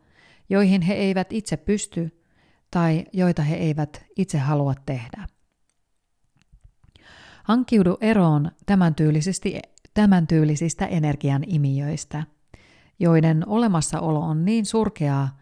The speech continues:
että he yrittävät tehdä muidenkin elämästä samanlaista. Sinun tulee kohdata ne ihmiset, jotka yrittävät vetää sinut mukanaan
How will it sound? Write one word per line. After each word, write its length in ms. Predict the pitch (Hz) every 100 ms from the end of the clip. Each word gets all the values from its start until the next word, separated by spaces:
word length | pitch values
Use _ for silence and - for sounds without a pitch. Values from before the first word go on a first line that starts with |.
| _ _ _ -
että 260 | 170 -
he 120 | 160 190
yrittävät 560 | 220 233 - 156 156
tehdä 240 | 185 165 160
muidenkin 480 | 180 156 139 143
elämästä 460 | 147 139 143 135 151
samanlaista. 840 | 151 143 127 131 156 160 - 165 - _ _ _ _ _ _ _ - _ _ -
Sinun 320 | 214 226 214
tulee 260 | 180 165
kohdata 480 | 160 254 247 202 185
ne 140 | 175 180
ihmiset, 540 | 208 175 175 170 -
jotka 220 | 180 -
yrittävät 560 | 240 226 180 175 170 -
vetää 300 | 180 165 156
sinut 360 | - 160 156 -
mukanaan 640 | 180 - 151 143 139 147